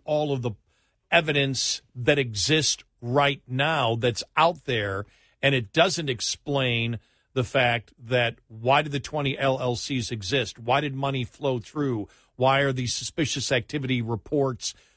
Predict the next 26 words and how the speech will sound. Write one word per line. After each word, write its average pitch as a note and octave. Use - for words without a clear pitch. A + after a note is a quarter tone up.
uh, A#2+
there? B2+
They're B2
trying D3+
to B2+
take B2
one C3
and B2+
just C#3+
look C#3
at C3
this C3+
specific D3
and B2
say, B2+
"Well, C#3
there's C3+
nothing D3+
here C#3
from B2
looking C3+
at B2
it A#2+
from A#2+
this F3
point." A#2+